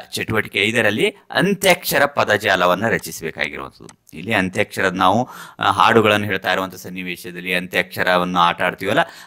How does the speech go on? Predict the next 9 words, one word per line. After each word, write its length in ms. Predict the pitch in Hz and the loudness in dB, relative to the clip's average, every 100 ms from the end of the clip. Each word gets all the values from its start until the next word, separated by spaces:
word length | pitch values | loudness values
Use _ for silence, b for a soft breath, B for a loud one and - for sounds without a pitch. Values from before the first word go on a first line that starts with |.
| - | 0
ಆ 280 | 104 160 220 | 6 8 8
ರೀತಿಯಾಗಿ 520 | 202 175 139 131 131 | 6 4 2 0 0
ಇಲ್ಲಿ 180 | 127 120 | -2 2
ಅಂತ್ಯಕ್ಷರ 580 | 101 113 147 - - 117 | 2 0 -4 -4 -4 -4
ಪದಜಾಲವನ್ನು 840 | - 113 160 170 185 185 151 120 | 0 4 4 6 6 6 4 0
ಸಹ 280 | 107 104 127 | -6 -10 -8
ರಚಿಸಿಕೊಂಡು 580 | 147 90 - - - 92 | -6 -6 -8 -8 -8 -4
ಬರಬೇಕಾಗಿರುವಂಥದ್ದಾಗಿದೆ. 1400 | 92 92 92 98 85 85 85 85 82 82 117 160 - - - - _ - | -4 -2 -2 -2 -2 -4 -6 -2 -2 0 0 0 -2 -20 -20 -20 _ -2
ನೋಡಿ, 520 | 120 113 202 226 - | 4 8 8 6 -2